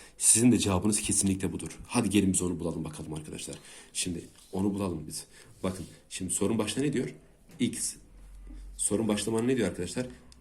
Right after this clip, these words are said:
X, Y, artı yedi bölü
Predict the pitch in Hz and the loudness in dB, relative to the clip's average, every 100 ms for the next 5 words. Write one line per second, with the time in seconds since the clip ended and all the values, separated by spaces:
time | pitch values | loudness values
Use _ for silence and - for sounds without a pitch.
0 | - 123 120 - - 107 107 104 - - | 0 0 2 -2 0 2 4 2 -8 -20
1 | - - 95 95 - 123 123 - - - | -14 -2 0 0 -2 0 0 -4 -18 -20
2 | - - 101 98 95 - - - - _ | -14 2 2 4 0 0 -16 -20 -20 _
3 | - 95 101 117 | -12 0 2 2